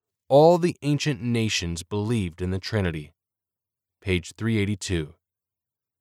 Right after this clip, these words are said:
Notice how the following quotes document belief in a divine Trinity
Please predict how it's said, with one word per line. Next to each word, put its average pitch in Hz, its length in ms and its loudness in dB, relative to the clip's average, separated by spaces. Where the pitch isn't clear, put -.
Notice 180 420 6
how 143 120 0
the 131 140 -2
following 120 440 2
quotes 90 480 0
document 131 680 -2
belief 104 420 -6
in 107 80 -4
a 101 60 -2
divine 104 440 -2
Trinity 98 500 -2